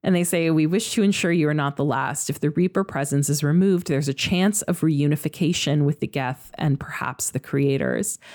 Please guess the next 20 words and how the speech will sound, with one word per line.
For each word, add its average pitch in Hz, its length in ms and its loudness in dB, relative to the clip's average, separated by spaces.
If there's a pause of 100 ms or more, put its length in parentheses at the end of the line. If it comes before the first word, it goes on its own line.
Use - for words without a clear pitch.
(600)
Um, 160 420 0 (260)
and 147 400 0
Shepard 190 380 -2
says, 170 280 -2
"Do - 180 -4
you 165 80 4
think 196 220 0
that's 202 200 -2
still 151 180 -4
possible?" 339 920 0 (360)
Legion 160 440 2
says, 143 500 -4 (400)
"Hope 233 280 -2
sustains 170 600 0
organics 143 640 -2
during 147 280 0
periods 143 500 0
of 143 120 -4
dif-, 135 160 -2 (440)
difficulty. - 800 -4